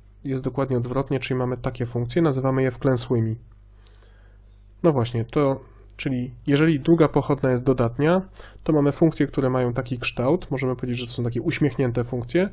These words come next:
a jak druga pochodna jest ujemna, to s-, mamy takie smutasy. Przy czym może od razu tutaj poczynię taką jedną drobną uwagę,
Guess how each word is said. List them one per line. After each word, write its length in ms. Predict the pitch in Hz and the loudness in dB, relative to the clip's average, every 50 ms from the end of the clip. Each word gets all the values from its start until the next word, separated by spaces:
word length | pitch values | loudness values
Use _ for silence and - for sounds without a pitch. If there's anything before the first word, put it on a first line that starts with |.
| - - - - - - - | -8 -20 -20 -20 -14 -4 0
a 40 | |
jak 140 | 156 151 156 | 0 0 0
druga 260 | 143 160 170 160 143 | 2 2 4 4 4
pochodna 340 | - - 139 - 143 139 135 | 2 0 -4 -2 -2 0 0
jest 140 | 127 120 - | -2 -2 -2
ujemna, 360 | 156 131 135 135 139 147 139 | -2 0 0 0 0 0 -2
to 80 | - 131 | -2 -6
s-, 140 | 120 - - | -8 -6 -4
mamy 220 | 131 131 131 127 | -2 -2 -2 -2
takie 200 | 127 127 120 123 | -4 -4 -6 -6
smutasy. 560 | - - 131 123 120 120 113 117 - 113 117 - - - - - - - - - - - - - - - - - - - - - - - - - - - - - - | -4 -2 -2 -2 0 -2 -4 -4 -4 -10 -12 -12 -14 -20 -20 -20 -20 -20 -20 -20 -20 -20 -20 -20 -20 -20 -20 -20 -20 -20 -20 -20 -20 -20 -20 -20 -18 -18 -18 -14 -6
Przy 140 | - 180 147 | -4 0 4
czym 120 | 165 156 | 4 6
może 180 | 156 143 151 147 | 6 6 6 4
od 100 | 139 139 | 4 4
razu 240 | 151 151 139 143 | 4 4 4 0
tutaj 380 | - - 143 - 143 139 135 131 - - - - - - | -4 -4 0 2 2 2 2 0 -6 -14 -20 -18 -6 -6
poczynię 320 | 147 - - 147 139 127 | -2 2 4 4 4 4
taką 260 | 131 127 - 139 135 | 2 0 -2 0 0
jedną 300 | 139 139 135 135 131 127 | 2 0 0 0 -2 2
drobną 300 | 123 139 139 131 131 131 | 4 2 2 4 2 0
uwagę, 500 | 131 135 127 123 127 123 120 123 127 131 | 2 0 0 0 0 0 0 0 -2 -4